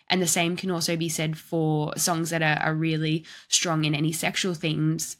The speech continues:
increasing sexual behavior or, or fornication as well. You know, songs with really foul language increase our foul language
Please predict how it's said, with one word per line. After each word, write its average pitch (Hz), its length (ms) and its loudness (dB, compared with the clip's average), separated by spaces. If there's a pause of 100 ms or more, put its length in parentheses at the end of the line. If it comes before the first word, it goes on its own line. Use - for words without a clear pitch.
(140)
increasing 160 720 0
sexual 214 380 -2
behavior 156 500 0
or, 151 340 -2
or - 80 -6
fornication 165 800 -4
as 151 180 -4
well. 165 380 -4 (500)
You 185 80 -4
know, 165 120 0
songs 165 320 2
with 165 160 -4
really 165 260 0
foul 160 320 2
language 156 460 -2
increase 170 600 -4
our 190 180 -2
foul 185 280 0
language 175 600 0